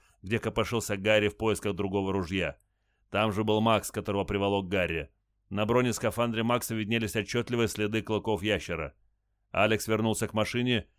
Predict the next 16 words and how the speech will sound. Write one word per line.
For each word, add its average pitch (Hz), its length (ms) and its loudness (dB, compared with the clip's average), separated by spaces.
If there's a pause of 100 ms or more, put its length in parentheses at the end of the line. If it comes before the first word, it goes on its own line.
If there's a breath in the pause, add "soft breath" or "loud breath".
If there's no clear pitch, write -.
(180)
и 110 100 -2
взобрался 110 540 2
на 110 100 0
турбоглиссер 107 640 -2
штурмана, 113 460 -2
который 104 280 -2
был 104 140 0
в - 80 -8
порядке, 101 560 0 (200)
хотя 107 280 -2
защитное 104 460 -2
поле 113 260 0
отсутствовало 104 640 2
напрочь. 95 500 -2 (500)
Единственной 117 640 2
защитой — 110 600 -2